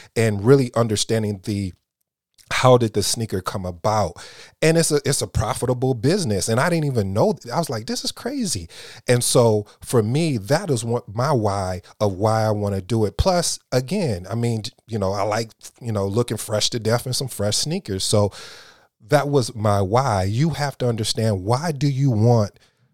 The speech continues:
to do whatever you're gonna, you're going to do? And then the next thing he said, "Okay, identify the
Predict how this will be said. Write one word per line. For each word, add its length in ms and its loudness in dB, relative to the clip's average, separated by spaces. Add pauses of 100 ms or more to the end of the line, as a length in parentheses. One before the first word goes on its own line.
to 120 2
do 240 4
whatever 380 2
you're 160 0
gonna, 240 0 (140)
you're 180 0
going 280 0
to 100 -2
do? 320 0
And 120 2
then 140 4
the 100 4
next 360 -2
thing 160 0
he 100 -2
said, 400 0
"Okay, 420 0 (800)
identify 640 2
the 160 0